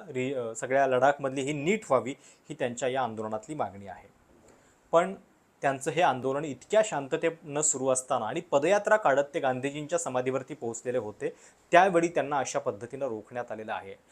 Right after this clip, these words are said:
आणि व्हिडिओमध्ये तुम्ही बघा की इतक्या मोठ्या संख्येनं तिथं पोलीस आहेत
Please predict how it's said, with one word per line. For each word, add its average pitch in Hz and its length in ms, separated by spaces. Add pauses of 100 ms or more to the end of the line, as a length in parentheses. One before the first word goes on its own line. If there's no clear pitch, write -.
(160)
आणि 143 140
व्हिडिओमध्ये 165 480
तुम्ही 160 200
बघा 131 200
की 135 220
इतक्या 214 480
मोठ्या 165 460 (520)
संख्येनं 147 500
तिथं 196 220
पोलीस 147 340
आहेत 143 180